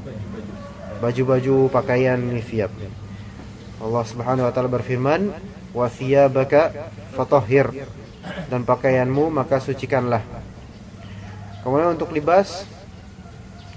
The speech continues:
Speaker 2: "Wa libasut taqwa dzalika khair," kata Allah. Dan pakaian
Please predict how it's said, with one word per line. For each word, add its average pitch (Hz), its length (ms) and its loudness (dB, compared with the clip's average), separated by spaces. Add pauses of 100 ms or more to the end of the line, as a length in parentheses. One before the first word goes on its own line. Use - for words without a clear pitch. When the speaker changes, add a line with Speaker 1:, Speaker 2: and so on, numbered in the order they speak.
Speaker 2:
"Wa 113 100 4
libasut 131 560 4
taqwa 165 480 4
dzalika 143 460 6
khair," 160 260 4
kata 110 160 0
Allah. 101 260 0 (680)
Dan 127 240 0
pakaian 143 420 6